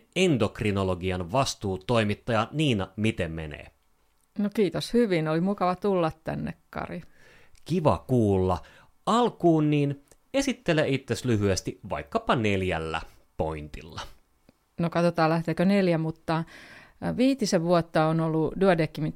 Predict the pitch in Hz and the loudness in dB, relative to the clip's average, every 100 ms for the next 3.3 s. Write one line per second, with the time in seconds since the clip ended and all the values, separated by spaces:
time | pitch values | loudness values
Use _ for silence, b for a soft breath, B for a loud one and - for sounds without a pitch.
0 | - 180 165 151 - 143 147 147 139 139 | 0 2 2 -2 -6 -4 -2 -2 -2 -4
1 | 151 - - 170 160 175 165 170 156 170 | -6 -10 -6 -4 -2 -2 0 0 0 0
2 | 185 147 147 147 151 143 - 170 160 147 | 0 0 -2 -6 -4 -4 -2 0 2 0
3 | - 143 143 | -2 -2 -2